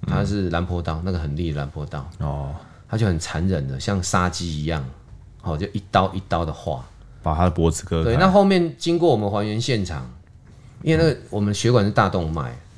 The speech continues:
Speaker 1: 嗯。
Speaker 2: 那喷溅的血液是喷很多，
Speaker 1: 嗯。
Speaker 2: 会喷很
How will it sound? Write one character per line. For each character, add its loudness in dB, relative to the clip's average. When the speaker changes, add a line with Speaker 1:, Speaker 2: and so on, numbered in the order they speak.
Speaker 1:
嗯。 0
Speaker 2:
那 0
喷 0
溅 4
的 4
血 -2
液 0
是 -4
喷 -4
很 -6
多， -10
Speaker 1:
嗯。 0
Speaker 2:
会 4
喷 -2
很 -4